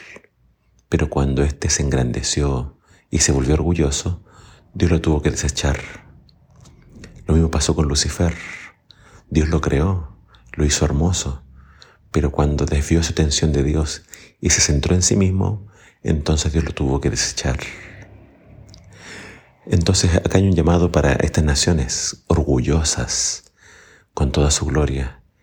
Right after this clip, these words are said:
y se les dice: "Aquellos que quieran seguir creciendo lo más alto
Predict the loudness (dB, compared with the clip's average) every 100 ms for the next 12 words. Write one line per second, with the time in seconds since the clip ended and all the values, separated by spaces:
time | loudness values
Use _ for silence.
0 | _ _ -12 -2 0 2 0 0 -2 -6
1 | -14 _ -20 -20 _ -4 0 2 0 -2
2 | -4 0 2 2 2 2 2 2 2 2
3 | 2 0 0 0 0 2 0 -2 -6 -6